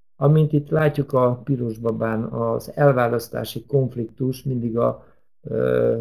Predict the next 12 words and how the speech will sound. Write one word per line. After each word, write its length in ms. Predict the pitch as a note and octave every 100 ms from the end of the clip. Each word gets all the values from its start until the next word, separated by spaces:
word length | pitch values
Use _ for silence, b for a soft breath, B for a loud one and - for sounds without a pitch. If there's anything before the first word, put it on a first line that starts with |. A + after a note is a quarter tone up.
| A2+
bőrünk 520 | C3+ D3 C3+ B2+ B2
legkülső 720 | B2+ C#3 C3+ - A#2 - A#2+
részét, 560 | A#2 A#2 A2+ A#2+ A#2 A#2
a, 340 | A#2 A2 A2 _ _ _ _ _
az 340 | - A#2 A2+ -
elszarosodott 800 | C#3+ C#3 - A#2+ - A2 A2 -
laphámot 580 | A#2+ A#2 A2 A2 A2
fogja 280 | - A#2 A2+
érinteni. 600 | A2 C3+ C#3 C#3+ C3+ B2+
Itt 280 | B2+ D#3 D3
is 140 | -
először 720 | - D#3+ D3 C#3 B2 - G#2+